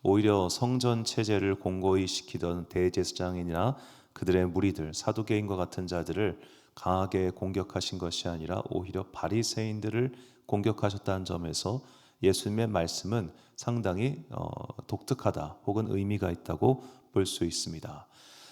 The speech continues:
자, 이미 그 당시에 대중들이 볼 때 대제사장이나 사두개인의 무리들,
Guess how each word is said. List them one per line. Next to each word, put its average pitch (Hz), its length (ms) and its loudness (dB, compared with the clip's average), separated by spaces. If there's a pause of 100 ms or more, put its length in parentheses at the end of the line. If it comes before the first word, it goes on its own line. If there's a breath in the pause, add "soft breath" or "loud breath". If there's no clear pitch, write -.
자, - 160 0
이미 127 220 4
그 123 180 4
당시에 127 460 6
대중들이 110 520 2
볼 95 200 2
때 92 400 -2
대제사장이나 92 920 0
사두개인의 113 640 0
무리들, 87 520 -2